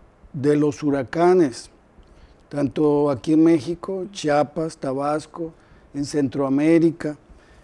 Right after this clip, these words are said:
como también el huracán Lota en Colombia y Venezuela, que está causando estragos.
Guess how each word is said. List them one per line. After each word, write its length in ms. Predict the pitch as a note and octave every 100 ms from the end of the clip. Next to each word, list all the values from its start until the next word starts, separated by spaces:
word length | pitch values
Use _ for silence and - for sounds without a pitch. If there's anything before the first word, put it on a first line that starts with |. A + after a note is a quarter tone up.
| -
como 280 | - D3 D#3
también 560 | D#3 D3+ D3+ F3 G3 G3+
el 240 | E3+ D3+
huracán 640 | C#3+ D3 C#3+ E3 E3+ F3+ - - _ _ G3+
Lota 640 | E3+ C#3+ F3+ G#3 D#3 B2+ - _ - - _ _ -
en 180 | D3 D3
Colombia 680 | - D3 D#3 F#3 F#3+ F3+ E3
y 80 |
Venezuela, 1040 | D3 D3 C#3+ C3 - D3+ E3 F3+ E3+ C#3 -
que 80 |
está 280 | C#3+ - F3
causando 540 | - D#3+ D3+ E3+ E3+ D3+
estragos. 960 | C3+ - D#3 D3+ D#3+ C#3+ B2 - -